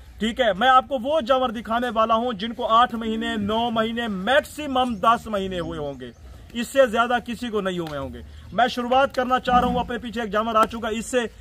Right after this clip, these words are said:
अब वो जानवर शो करवाता हूँ, आपको उसका रेट भी बताता हूँ, अंदाजा, आइडियाज आप लोगों ने लगाने हैं। और अगर हो सके पसंद आए तो अप्रिशिएट कीजिएगा, अगर पसंद ना आए तो गालियों से परहेज कीजिएगा। दुआ नहीं दे सकते तो वीडियो को स्किप कर दिया करें,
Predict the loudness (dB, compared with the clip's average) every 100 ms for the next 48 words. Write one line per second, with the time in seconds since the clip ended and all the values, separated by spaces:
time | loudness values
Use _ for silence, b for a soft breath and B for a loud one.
0 | b 2 2 2 2 2 2 0 -2 -6
1 | -2 -2 -2 0 2 0 -4 -2 0 0
2 | -2 -4 -2 -2 0 0 2 4 4 4
3 | 4 2 4 4 4 4 0 0 -2 0
4 | 0 2 2 0 -2 -10 -6 -2 4 4
5 | 4 2 6 6 4 -6 -4 -2 0 2
6 | 2 4 4 2 b b 2 4 4 0
7 | 2 2 2 -6 0 2 4 2 0 b
8 | 0 2 2 0 -2 2 2 2 4 6
9 | 6 4 -2 b b -6 -6 2 6 6
10 | 6 -2 2 2 4 6 6 6 -2 -4
11 | -2 0 4 2 2 b b -4 4 6
12 | 8 6 4 4 6 6 4 0 0 2
13 | 0 -2 2 2 2 -8 -6 -6 -2 -2
14 | -2 -2 -2 -2 -6